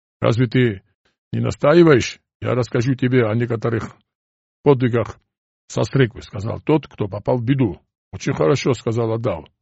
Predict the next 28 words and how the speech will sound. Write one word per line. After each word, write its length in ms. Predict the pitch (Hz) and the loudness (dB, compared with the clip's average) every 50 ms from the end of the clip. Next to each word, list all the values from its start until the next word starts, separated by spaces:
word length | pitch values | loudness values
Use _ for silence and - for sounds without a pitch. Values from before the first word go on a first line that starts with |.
| _ _ _ _ _ - | _ _ _ _ _ -16
"Сосрыква", 460 | 92 - - 135 147 139 135 92 71 | -16 -8 -4 -4 -4 -2 -4 -10 -12
сказал 340 | - - - 87 98 117 113 | -14 -16 -14 -8 -6 -6 -6
всадник. 400 | 110 - 127 110 87 - - _ _ _ _ _ _ _ _ _ _ _ _ _ _ | -4 -6 -8 -8 -8 -10 -20 _ _ _ _ _ _ _ _ _ _ _ _ _ _
Поднял 380 | - 120 127 131 151 151 156 147 | -4 -2 0 2 4 4 4 4
и 40 | |
поставил 500 | 139 131 113 - - 131 135 139 139 127 127 | 2 0 -4 0 4 4 6 6 6 4 2
из 200 | 117 - - - | 0 -2 -8 -14
вершину 500 | 87 90 101 - - 120 127 127 123 110 | -12 -12 -10 -8 -4 -4 -2 -2 -2 -2
горы 280 | 107 107 107 120 120 | -4 -4 -4 -4 -4
Кайдагу 600 | - _ - 107 104 98 107 127 127 113 85 76 - _ _ _ _ _ _ _ | -6 _ -10 -10 -6 -2 -2 -2 -2 -4 -8 -16 -18 _ _ _ _ _ _ _
камень 400 | - 120 135 143 135 123 117 - _ _ _ | -2 0 2 2 0 0 -2 -8 _ _ _
величиной 540 | - 110 107 104 - - 110 117 123 123 120 | -10 -10 -10 -8 -8 -6 -6 -4 -4 -4 -4
с 120 | 117 107 | -6 -8
дом. 340 | 104 107 131 113 90 80 - _ _ _ _ _ _ _ _ _ _ _ _ _ | 0 0 0 0 0 -4 -12 _ _ _ _ _ _ _ _ _ _ _ _ _
Он 140 | 156 175 185 | 2 4 4
оставил 340 | 156 - - 165 151 139 123 | 4 4 6 6 6 6 6
меня 240 | 123 123 120 113 | 4 2 2 2
рядом 260 | 107 117 107 95 90 - | 2 0 -2 -2 -8 -10
с 100 | - - | -4 0
ним 220 | 156 175 175 156 - _ _ _ _ _ | 2 2 2 2 -2 _ _ _ _ _
и 60 | 113 | -10
поставил 560 | - - 95 - - 135 143 143 135 107 92 - _ _ _ _ _ _ _ _ _ _ _ | -8 -8 -10 -4 2 2 4 4 4 2 0 -8 _ _ _ _ _ _ _ _ _ _ _
его 180 | 104 101 92 87 | -10 -10 -10 -12
так, 320 | - - - 165 - - _ _ | 4 6 6 6 6 0 _ _
что 180 | _ - - 117 | _ -10 -6 -4
едва 300 | 104 107 113 139 156 160 | -4 0 2 4 4 6
его 240 | 156 135 113 95 95 _ _ | 4 4 2 0 -4 _ _
коснешься, 680 | _ - 139 - - 127 147 160 - - 190 175 175 - | _ -14 -14 -10 -4 -2 -2 -2 0 0 0 0 0 -2